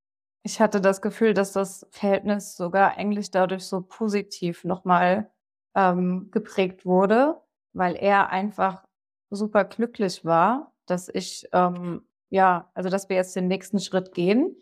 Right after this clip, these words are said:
Und ich hatte auch nicht das Gefühl, dass es dann irgendwie Spannungen gab, sondern, ähm, ich muss sagen, der Abgeber hat mich zu hundert Prozent unterstützt und zwar in allen Prozessen.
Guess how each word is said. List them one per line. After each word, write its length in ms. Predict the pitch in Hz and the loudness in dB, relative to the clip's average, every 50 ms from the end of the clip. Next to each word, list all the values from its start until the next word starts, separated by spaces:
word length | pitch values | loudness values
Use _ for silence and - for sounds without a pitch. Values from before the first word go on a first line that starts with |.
| _ _ _ _ _ _ _ | _ _ _ _ _ _ _
Und 360 | - 190 190 190 196 190 185 - | -2 0 2 2 2 0 -2 -4
ich 120 | - - | -2 0
hatte 240 | 208 202 - 180 - | 0 2 2 2 0
auch 40 | 196 | 0
nicht 200 | 202 185 - - | -2 -4 -4 -6
das 160 | 190 185 - | -6 -6 -6
Gefühl, 300 | 175 170 - - 214 196 | -8 -8 -2 0 2 2
dass 200 | 180 180 185 202 | 2 2 0 -2
es 160 | 185 - - | -6 -2 2
dann 240 | 180 180 180 180 - | 4 4 4 4 0
irgendwie 680 | - 190 190 190 175 175 180 180 180 180 180 - - | -2 -4 -6 -4 -4 -4 -2 -2 0 -2 -2 -2 -4
Spannungen 760 | - - - - 196 196 196 196 196 190 196 196 196 185 185 | -8 -6 -2 0 0 2 2 0 -4 -4 -6 -8 -8 -4 0
gab, 340 | 190 185 185 185 190 190 - | 2 4 4 4 2 0 -2
sondern, 760 | - 190 190 185 185 180 175 180 185 185 190 185 185 _ _ _ _ _ _ _ _ - | -6 -6 -4 0 2 2 2 2 0 -2 -6 -8 -12 _ _ _ _ _ _ _ _ -2
ähm, 300 | 190 190 185 185 185 170 | 0 0 0 0 -2 -2
ich 140 | 180 - | -4 -4
muss 160 | 214 202 196 - | -6 -6 -2 2
sagen, 600 | 190 185 180 180 180 185 185 185 - - - - | 2 4 4 2 0 -4 -4 -4 -6 -8 -6 -4
der 160 | 196 175 - | -2 0 0
Abgeber 480 | 190 185 - - 208 190 175 185 190 | 0 -2 -2 -4 -2 0 2 2 2
hat 160 | 196 180 - 190 | 0 -2 -4 -4
mich 400 | 190 190 190 - - - - _ _ _ _ _ _ | -6 -6 -6 -8 -10 -16 -18 _ _ _ _ _ _
zu 320 | - - - 208 190 170 | -10 -4 -2 -2 0 0
hundert 460 | 202 208 202 202 196 196 185 185 - _ | 0 -2 2 4 4 4 4 2 -2 _
Prozent 460 | 196 185 185 - - 196 196 196 - | -6 -6 -6 -4 -2 0 0 0 0
unterstützt 680 | - 196 180 190 185 185 - - 226 233 233 - - - | -2 -2 0 0 -2 -2 -2 -4 -2 -2 -4 -6 -6 -6
und 160 | 202 185 185 | -6 -6 -4
zwar 240 | - 180 185 - - | 0 2 2 2 2
in 140 | 190 185 - | 0 -4 -2
allen 600 | - - 185 185 185 190 190 190 190 185 - _ | 0 2 2 4 2 0 -2 -6 -10 -12 -20 _
Prozessen. 840 | _ - 180 - - - 180 185 185 - 220 214 208 214 214 214 | _ -14 -14 -8 -2 0 0 0 0 0 2 4 4 4 2 0